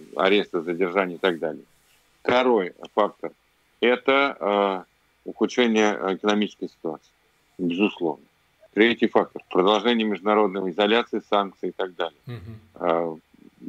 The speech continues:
Speaker 1: девальвация рубля, ну, много чего там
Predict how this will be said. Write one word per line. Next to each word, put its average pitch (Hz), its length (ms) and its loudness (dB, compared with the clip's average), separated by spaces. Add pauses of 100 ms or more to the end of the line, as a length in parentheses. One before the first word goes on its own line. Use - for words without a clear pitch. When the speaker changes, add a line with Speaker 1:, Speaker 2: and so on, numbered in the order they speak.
(260)
Speaker 1:
девальвация 87 920 2
рубля, 117 520 0 (440)
ну, 113 80 2
много 120 260 2
чего - 180 -12
там - 140 -16